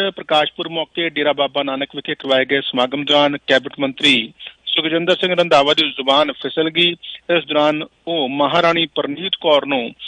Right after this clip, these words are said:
ਪੰਜਾਬ ਪ੍ਰਦੇਸ਼ ਕਾਂਗਰਸ ਕਮੇਟੀ ਦੇ ਪ੍ਰਧਾਨ ਸੁਨੀਲ ਜਾਖੜ ਦੀ ਪਤਨੀ ਆਖ ਗਏ। ਸ੍ਰੀ ਗੁਰੂ ਨਾਨਕ ਦੇਵ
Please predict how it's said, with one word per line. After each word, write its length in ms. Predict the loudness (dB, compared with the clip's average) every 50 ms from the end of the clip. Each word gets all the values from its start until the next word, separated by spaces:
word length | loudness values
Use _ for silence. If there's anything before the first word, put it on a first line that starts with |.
| -14 -14 -16 _ -4
ਪੰਜਾਬ 460 | -4 -2 2 4 6 6 6 6 4
ਪ੍ਰਦੇਸ਼ 520 | 0 -4 -8 -6 -2 -2 0 0 -2 -2
ਕਾਂਗਰਸ 300 | -4 -4 -6 -6 -6 -8 -10
ਕਮੇਟੀ 280 | -8 -10 -10 -8 -8 -4
ਦੇ 120 | -4 -4
ਪ੍ਰਧਾਨ 520 | -2 -2 -4 -2 0 2 2 2 0 -2 -4 -6 -12 -20 -20 -20 -20 _ -10
ਸੁਨੀਲ 340 | -4 0 2 2 2 2
ਜਾਖੜ 400 | 4 4 4 4 4 0 -4 -4
ਦੀ 120 | -2 -4 -4 -4 _ -2
ਪਤਨੀ 500 | -2 -2 -2 -2 0 0 0 -2 -4 -10 _ _ _ _ 2 4
ਆਖ 240 | 4 4 2 0
ਗਏ। 280 | 2 2 2 2 2 -2 -8 _ _ _ _ _ _ _ _ _ _ _ _ _ _ _ _ _ -20 -20 -20 _ _
ਸ੍ਰੀ 200 | -4 -2 -2 -2
ਗੁਰੂ 160 | -2 -2 -2
ਨਾਨਕ 300 | 0 0 0 0 -2 -6 -6
ਦੇਵ 200 | -4 -4 -4